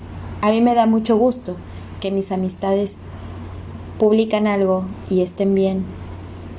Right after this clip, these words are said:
Cuando publican algo triste también me doy cuenta, y cuando publican algo preocupante también me doy cuenta.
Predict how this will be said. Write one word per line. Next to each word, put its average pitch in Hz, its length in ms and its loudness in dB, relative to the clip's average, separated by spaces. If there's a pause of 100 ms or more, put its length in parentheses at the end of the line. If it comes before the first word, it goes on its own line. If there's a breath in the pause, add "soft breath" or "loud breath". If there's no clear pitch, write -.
(360)
Cuando 208 300 4
publican 247 480 4
algo 240 240 4
triste 247 380 0
también 214 300 4
me 220 80 8
doy 214 160 6
cuenta, 214 440 2 (140)
y 226 100 4
cuando 226 300 4
publican 220 460 4
algo 214 360 4 (420 loud breath)
preocupante 226 680 2
también 208 400 2
me 214 100 4
doy 196 140 2
cuenta. 208 380 2